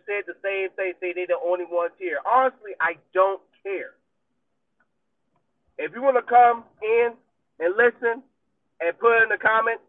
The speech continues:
go on ahead, 'cause right now I'm driving, so I barely get to see the comments. But go on ahead and comment. I'm not expecting to have a million people up in here.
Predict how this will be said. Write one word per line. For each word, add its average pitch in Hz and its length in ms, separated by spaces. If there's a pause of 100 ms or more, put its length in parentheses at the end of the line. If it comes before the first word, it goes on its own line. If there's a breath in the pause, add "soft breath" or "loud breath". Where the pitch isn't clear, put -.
(120)
go 311 240
on 285 60
ahead, 277 240
'cause 170 100
right 233 200
now 208 160
I'm 202 80
driving, 170 440
so 165 100
I 185 100
barely 196 260
get 180 120
to - 100
see 349 60
the - 80
comments. 160 380 (1300)
But - 120
go 320 160
on 339 80
ahead 302 280
and - 40
comment. 277 360 (520)
I'm 349 140
not 170 220
expecting - 480
to 233 60
have 226 200
a 196 120
million 226 260
people 165 460
up - 180
in - 120
here. - 240